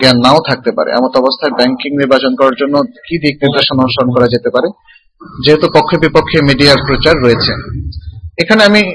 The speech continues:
শুরুতে বলেছি, যে কোনো জিনিস আপনি সব,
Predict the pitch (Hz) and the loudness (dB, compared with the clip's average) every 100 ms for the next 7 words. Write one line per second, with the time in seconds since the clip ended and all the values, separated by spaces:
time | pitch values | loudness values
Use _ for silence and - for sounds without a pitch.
0 | - - 196 190 202 151 147 147 143 123 | -10 -2 0 2 4 6 4 4 2 2
1 | 123 - _ - - - - - - - | 0 -8 _ -10 -10 -12 -20 -18 -18 -18
2 | - - - 139 - 135 185 185 208 190 | -20 -14 -12 -12 -8 0 2 2 2 2
3 | 190 196 - - - - - - - - | 2 2 2 2 0 -4 -8 -8 -10 -16
4 | - - 151 - 160 147 147 143 139 - | -12 -2 -2 0 0 0 0 -6 -4 -2
5 | 180 | -2